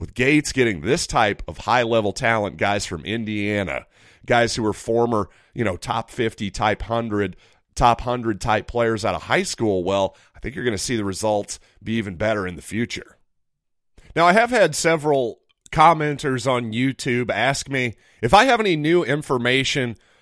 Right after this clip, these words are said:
on Jamarion Sharp, the seven-foot-five Western Kentucky player who's in the transfer portal. A lot of people thought, well, he was a Missouri lean this time last season to join this previous team squad. But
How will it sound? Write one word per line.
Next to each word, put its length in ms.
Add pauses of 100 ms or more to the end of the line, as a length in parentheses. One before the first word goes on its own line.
(120)
on 140
Jamarion 600
Sharp, 500
the 120
seven-foot-five 1300 (300)
Western 500
Kentucky 560
player 400
who's 140
in 200
the 60
transfer 640
portal. 500 (140)
A 40
lot 140
of 60
people 280
thought, 380 (240)
well, 200
he 120
was 140
a 60
Missouri 720
lean 500 (240)
this 240
time 320
last 360
season 440
to 100
join 480 (200)
this 180
previous 500
team 300
squad. 640
But 300